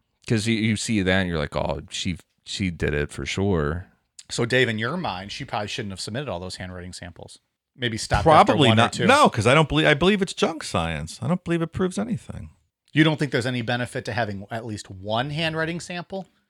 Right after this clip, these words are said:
Speaker 2: I mean, if you have this ransom
Speaker 3: I
Speaker 2: note,
Speaker 3: don't know.
Speaker 2: I don't think it hurts to take one.
Speaker 3: Don't you feel like you could write a handwriting sample in a different way?
Speaker 2: I do. I actually, yeah. I do.
Speaker 3: Right?
Speaker 1: Well, they, they, what they,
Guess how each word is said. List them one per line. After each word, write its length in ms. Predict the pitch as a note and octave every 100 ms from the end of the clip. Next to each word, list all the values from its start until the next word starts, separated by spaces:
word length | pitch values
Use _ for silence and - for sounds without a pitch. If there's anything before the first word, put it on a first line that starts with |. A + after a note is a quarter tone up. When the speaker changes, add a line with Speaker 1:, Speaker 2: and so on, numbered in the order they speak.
| _
Speaker 2:
I 60 | C3+
mean, 120 | B2
if 120 | -
you 80 | A#2
have 220 | A#2+ G#2+
this 140 | G#2 G2
ransom 440 | G#2 A#2+ A2+ C#3+
Speaker 3:
I 20 |
Speaker 2:
note, 140 | F#2+ E2+
Speaker 3:
don't 220 | D#2 D#2+
know. 540 | D#2+ E2 D#2+ D#2+ D#2+ D#2+ - _ _ _
Speaker 2:
I 60 | A#3
don't 80 | A#2+
think 120 | G#2+
it 80 | G#2+
hurts 240 | A#2+ A#2
to 60 | G#2
take 200 | F#2+ F#2
one. 520 | F2+ F#2 B2+ E2+ A#2+ -
Speaker 3:
Don't 140 | G#3+
you 100 | C4
feel 280 | D4+ - F3
like 240 | F3 D#3 -
you 140 | C3+ C3+
could 160 | C#3
write 360 | G2+ G#2+ A#2 - - - _ _ _ -
a 80 | G2
handwriting 440 | F#2+ A2 G#2 G2+
sample 380 | F#2+ G2+ G2 G2
in 60 | F#2+
a 60 |
different 380 | E2+ F#2 - -
way? 360 | E2+ E2+ F2+ F#2+
Speaker 2:
I 140 | A#2
do. 280 | B2 F#2+ F#2 _ _ -
I 120 | A#2
actually, 320 | G2+ - - A#2
yeah. 200 | G#2+ G#2
I 40 |
do. 60 | A2+
Speaker 3:
Right? 400 | E3+ C#4+ - - _ _ _ -
Speaker 1:
Well, 100 | B2
they, 180 | B2+ B2
they, 260 | A#2+ A#2
what 320 | A#2+ G2 A2
they, 220 | G#2+ F#2+